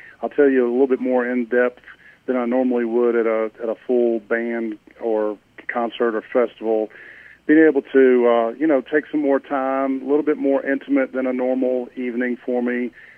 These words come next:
And, uh, it's, it's one of my favorite things to do. I, I, in the night, I like to take requests, uh, in the middle of the, of the set and just kinda try to remember some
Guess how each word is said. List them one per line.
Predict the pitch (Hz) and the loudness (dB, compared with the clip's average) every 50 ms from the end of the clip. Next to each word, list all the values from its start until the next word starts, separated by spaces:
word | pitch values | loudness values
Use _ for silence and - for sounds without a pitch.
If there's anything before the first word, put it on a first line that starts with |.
| - _ - | -20 _ -8
And, | 120 120 123 120 113 | -6 -4 -4 -2 0
uh, | 120 117 117 117 113 113 113 120 | 2 2 2 2 0 -2 -2 -2
it's, | 131 135 123 - - - | -4 -4 -6 -6 -12 -10
it's | - 135 - - | -8 -8 -6 -4
one | 147 139 | -2 -2
of | 131 | 0
my | 127 120 | -2 -2
favorite | - - 127 123 123 117 - | 0 0 0 0 0 -2 -4
things | 127 123 113 - | -6 -8 -8 -8
to | - 113 | -10 -8
do. | 113 131 135 120 107 104 107 | -4 -2 -2 -2 -2 -2 -4
I, | 107 107 107 - - 107 107 | -6 -6 -8 -10 -12 -14 -16
I, | 101 _ _ - - - | -16 _ _ -16 -8 -6
in | 131 127 | -4 -2
the | 123 | -2
night, | 120 117 120 123 127 | -2 -2 -2 0 0
I | 123 | 0
like | 117 117 117 - - - | 0 -2 -2 -4 -8 -6
to | - | -4
take | 131 127 - - | -4 -2 -2 -4
requests, | - - - - 127 131 127 131 131 - - - - - - _ - - - - - - - _ - - - | -10 -12 -6 -2 0 2 2 2 0 -2 -6 -20 -20 -20 -20 _ -20 -20 -20 -20 -20 -20 -20 _ -16 -10 -6
uh, | 120 120 120 117 117 120 | -4 -2 -2 -2 -2 -2
in | 120 123 | -2 -2
the | 123 | -2
middle | 120 123 127 123 123 123 120 | -2 0 0 2 4 4 4
of | 120 110 117 | 2 2 0
the, | 123 120 120 117 120 - | 0 2 2 0 -2 -2
of | - 123 117 110 | -4 -4 -4 -4
the | 120 113 - - - | -6 -12 -12 -8 -4
set | 127 123 131 139 - - | -2 0 0 0 -2 -4
and | 123 120 113 | -8 -8 -8
just | 120 110 - | -8 -8 -8
kinda | - 127 123 117 117 113 - - - - - _ _ - | -6 -6 -6 -6 -6 -8 -10 -14 -20 -20 -20 _ _ -4
try | - 147 139 135 | 2 2 4 4
to | 135 | 4
remember | 135 131 123 131 135 131 131 135 | 4 4 4 2 2 2 2 0
some | 127 - 139 127 | -2 -2 -6 -8